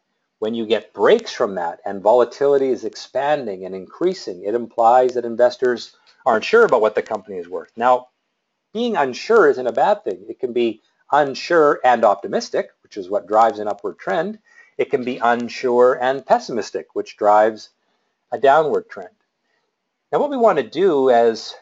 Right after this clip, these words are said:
traders looking for opportunity is find situations where volatility is diminishing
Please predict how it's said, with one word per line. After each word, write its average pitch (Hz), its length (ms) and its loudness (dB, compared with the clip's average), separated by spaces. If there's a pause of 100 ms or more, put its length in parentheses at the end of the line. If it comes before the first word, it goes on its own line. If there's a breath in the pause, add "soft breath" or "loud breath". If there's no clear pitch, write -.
(120)
traders 151 520 2
looking 147 300 -6
for 123 180 0
opportunity 113 920 -4
is 127 440 -2
find 208 640 0
situations 135 920 -6
where 107 240 0
volatility 156 840 -4
is 110 140 -12
diminishing 107 880 -8